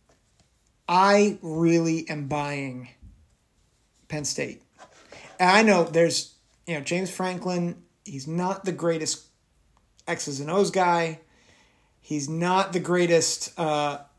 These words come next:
you know, he's, he's not great at a lot of things, or maybe he's not elite at a lot of things. That might be a subtle or not so subtle shot at him.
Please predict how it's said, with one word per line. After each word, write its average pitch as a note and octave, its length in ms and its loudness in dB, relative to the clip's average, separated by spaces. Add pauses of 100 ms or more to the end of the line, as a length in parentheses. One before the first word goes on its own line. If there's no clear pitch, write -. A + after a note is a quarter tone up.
(1700)
you F3 140 -4
know, D#3+ 280 -8
he's, F3+ 360 -2
he's G#3 260 2
not A#3 440 2
great F3 640 0
at E3 120 -2
a D#3 60 0
lot D3+ 200 0
of D3 80 -6
things, D3 240 -10
or E3+ 80 -2
maybe F3+ 180 2
he's D#3 180 -4
not D3 140 -8
elite D#3+ 540 -6
at D3+ 100 -8
a C3+ 60 -8
lot C3+ 200 -10
of C#3 80 -14
things. D3 280 -16
That D#3+ 100 -10
might D#3+ 180 -10
be D3 100 -10
a F3 60 -10
subtle D#3 460 -4
or C#3+ 140 -8
not D3 200 -8
so D#3+ 120 -8
subtle C#3 280 -8
shot E3 320 2
at B2+ 80 -4
him. C#3 320 -10